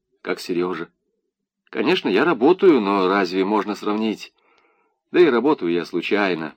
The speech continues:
пусть исправно, но случайно. Для Лиды это нечто постоянное, своё, а я здесь в гостях. Что я буду делать, когда кончится война?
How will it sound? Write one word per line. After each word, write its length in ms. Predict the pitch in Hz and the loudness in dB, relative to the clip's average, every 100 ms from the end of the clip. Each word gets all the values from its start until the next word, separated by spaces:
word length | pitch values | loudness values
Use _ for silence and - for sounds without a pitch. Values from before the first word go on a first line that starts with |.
| _ | _
пусть 320 | 180 190 - | 0 0 -2
исправно, 560 | - - 120 135 107 90 | -8 0 4 4 2 -2
но 220 | 101 110 | -2 -4
случайно. 680 | - 127 139 156 139 92 82 _ _ _ _ _ _ _ _ | -4 -4 0 2 2 -2 -8 _ _ _ _ _ _ _ _
Для 140 | 117 | 2
Лиды 380 | 185 214 143 90 | 2 4 2 0
это 180 | 80 85 | -4 -4
нечто 320 | 87 - - | -4 -4 -8
постоянное, 800 | - - 92 90 82 76 76 71 - | -12 -4 -2 0 -2 -4 -8 -10 -14
своё, 500 | - - 113 95 85 90 | -12 -2 0 2 0 0
а 120 | 113 | 0
я 180 | 156 147 | 0 0
здесь 320 | 82 92 80 | -2 -2 -2
в 80 | 78 | -6
гостях. 640 | 87 - - 85 - - _ _ _ _ | -12 -10 -6 -6 -8 -16 _ _ _ _
Что 240 | - - 180 | -4 2 4
я 120 | 98 | 2
буду 220 | 92 87 | -2 -6
делать, 360 | 76 95 90 - | 0 0 0 -2
когда 280 | 82 87 | -6 -6
кончится 540 | 87 92 90 - - 87 | -2 -2 -2 -4 -8 -6
война? 440 | 85 87 90 87 | -4 -4 -4 -4